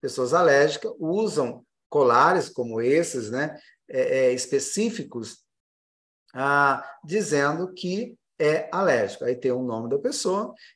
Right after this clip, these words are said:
e diz: ah, "Olha, sou alérgico, então muito cuidado." Alguns colocam que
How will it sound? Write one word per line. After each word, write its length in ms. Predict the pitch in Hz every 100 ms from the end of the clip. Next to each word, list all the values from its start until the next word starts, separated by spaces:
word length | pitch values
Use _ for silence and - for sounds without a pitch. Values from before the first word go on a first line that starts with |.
| -
e 60 | 240
diz: 480 | 196 170 170 - -
ah, 340 | 143 135 131 -
"Olha, 300 | 143 113 - - _
sou 200 | - 135
alérgico, 440 | 147 131 139 139
então 360 | 127 123 127 135
muito 280 | 131 131 -
cuidado." 280 | 156 123 117
Alguns 300 | 117 151 -
colocam 400 | 139 143 139 127
que 280 | 127 117